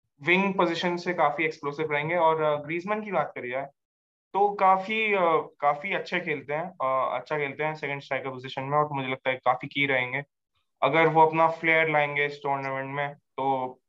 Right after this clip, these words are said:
तो शायद ही कुछ कोई रोक सकता है फ्रांस को, क्योंकि यूरो टू थाउजेंड सिक्सटीन में देखा था उन्होंने छह गोल मारे थे, गोल्डन बूट जीता था।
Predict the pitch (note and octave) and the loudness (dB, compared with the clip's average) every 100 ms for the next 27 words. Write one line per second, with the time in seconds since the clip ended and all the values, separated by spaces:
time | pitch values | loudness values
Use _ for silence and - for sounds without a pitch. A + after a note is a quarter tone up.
0 | _ - C3 B2+ A#2+ - - C3 C#3 C#3 | _ -10 -6 -4 -6 -4 2 4 4 2
1 | C#3 C#3 C#3 - - C#3 C#3+ C#3 C#3 C#3 | -2 -2 -6 -8 0 4 6 4 2 2
2 | C#3 - C3 C3 C3+ C3+ B2+ B2+ - C3+ | -6 -6 -2 -2 0 0 0 0 -8 -8
3 | B2+ B2 B2 - _ _ _ _ _ _ | -8 -8 -12 -14 _ _ _ _ _ _
4 | _ _ - D#3 E3 E3 D#3 D3+ D#3 D#3 | _ _ 0 4 6 6 6 4 4 2
5 | D#3 - _ - D3+ D3 C3+ C3 C3+ D3 | -2 -6 _ -4 -2 0 0 2 4 2
6 | D3 - _ _ _ - B2+ C3 C3 C3 | 0 -8 _ _ _ -8 -4 -2 -2 -2
7 | B2+ B2 - - D#3+ D#3+ E3 D3+ C3+ D3+ | -4 -8 -12 -2 2 4 4 4 4 2
8 | C#3+ C#3 C#3+ C#3 C#3 C3 C3 B2 | 0 0 -2 -4 -8 -8 -10 -10